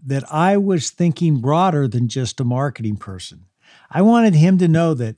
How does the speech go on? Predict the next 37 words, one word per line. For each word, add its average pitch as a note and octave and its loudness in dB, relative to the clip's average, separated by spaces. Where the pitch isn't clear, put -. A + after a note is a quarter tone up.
I D3 -4
just G3+ -6
wasn't F#3+ 0
a F3 0
marketing D#3+ -4
person. A2+ -10
I D#3 -4
was A3+ -2
someone D#3+ -2
that B2+ -6
really E3 -4
had E3 -6
the C3+ -8
capability B2+ -6
to A2+ -10
be B2 -4
a A2+ -4
general A#2+ -4
manager A2 -6
someday. F#2+ -12
And C#3 0
that's F3 0
why D3 0
I C#3 -6
wanted C#3+ -4
to A#2+ -10
show A#3 -6
him G3 -2
that D3 -6
I C3 -8
was B2+ -10
thinking C3+ -8
much A#2+ -8
broader. A2 -10
And F3+ 2
I A3+ 2
think, A3+ 0